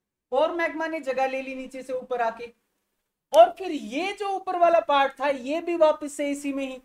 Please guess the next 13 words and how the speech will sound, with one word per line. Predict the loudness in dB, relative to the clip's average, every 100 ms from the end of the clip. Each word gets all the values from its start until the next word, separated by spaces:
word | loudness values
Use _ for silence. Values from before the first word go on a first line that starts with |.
| 0
collapse | 2 2 -2 -10
हो | -6
गया। | -6 -8 _ _ _ _ _ _ _ _ -8
तो | -6
इससे | -6 -6 -4
बहुत | 0 2 2 2
बड़ा | -4 -2 -2
एक | -4 -6
crater | -4 -4 -8 -10
create | -8 -4 -4 -6
हो | -6
जाता | -6 -4 -6
है, | -6 -10